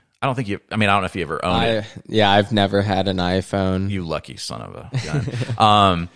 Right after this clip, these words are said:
Speaker 1: so, but you did have just, like, your standard regular Android phones running where you log into a Google account, right? And
Speaker 2: Yeah,
Speaker 1: all that
Speaker 2: so,
Speaker 1: kind of stuff.
Speaker 2: so I had the, uh, Galaxy S six for five years.
Speaker 1: Okay.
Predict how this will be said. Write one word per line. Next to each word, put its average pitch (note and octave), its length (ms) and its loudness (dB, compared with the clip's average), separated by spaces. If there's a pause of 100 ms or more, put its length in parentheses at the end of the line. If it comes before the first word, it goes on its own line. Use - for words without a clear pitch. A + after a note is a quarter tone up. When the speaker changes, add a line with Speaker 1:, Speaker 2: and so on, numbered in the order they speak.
(200)
Speaker 1:
so, A2+ 640 6 (180)
but B2 200 0
you B2+ 100 -4
did C#3 140 2
have A#2 160 0
just, F#2+ 160 -6
like, F#2+ 160 0
your F2+ 120 -2
standard F2 640 2
regular D2+ 720 -4 (460)
Android D#2+ 280 -6
phones D2+ 260 -6
running D#2+ 360 -2
where G2 100 0
you F#2+ 100 0
log E2+ 220 2
into D#2 140 -2
a D2+ 40 -4
Google D2+ 380 -4
account, A1 600 -10
right? D2+ 180 -6
And - 60 -4
Speaker 2:
Yeah, G2 220 -4
Speaker 1:
all G#2 80 -2
that G#2+ 100 -6
Speaker 2:
so, - 160 -8
Speaker 1:
kind B2 40 0
of A#2+ 220 0
stuff. A2 120 -12 (140)
Speaker 2:
so - 240 2
I C#3 140 8
had C#3 420 4
the, A2+ 240 4
uh, G#2 200 4
Galaxy G#2 600 4
S G2+ 220 2
six G2+ 500 -2
for F#2 960 -2 (500)
five F#2 500 -2
years. B2 680 -6 (260)
Speaker 1:
Okay. E2+ 300 -8